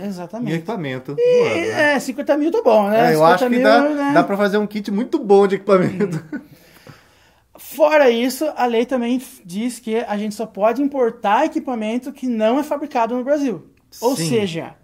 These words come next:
Speaker 1: se existir uma D S L R que é fabricada no Brasil
Speaker 2: Tipo pela TechPix?
Speaker 1: É,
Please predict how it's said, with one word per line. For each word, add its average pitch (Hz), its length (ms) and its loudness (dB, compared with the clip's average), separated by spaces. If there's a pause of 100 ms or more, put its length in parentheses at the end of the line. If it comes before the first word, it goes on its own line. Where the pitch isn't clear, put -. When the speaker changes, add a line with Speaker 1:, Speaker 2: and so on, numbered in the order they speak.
(300)
Speaker 1:
se - 360 -4
existir 269 520 -2
uma 240 160 -2
D 208 120 -4
S 254 200 -4
L 233 120 -4
R 214 200 -2
que 208 100 -14
é - 20 -12
fabricada 196 480 -4
no 214 200 -4
Brasil 233 460 -4
Speaker 2:
Tipo 151 200 -8
pela 143 240 0
TechPix? - 720 -8
Speaker 1:
É, 196 500 -4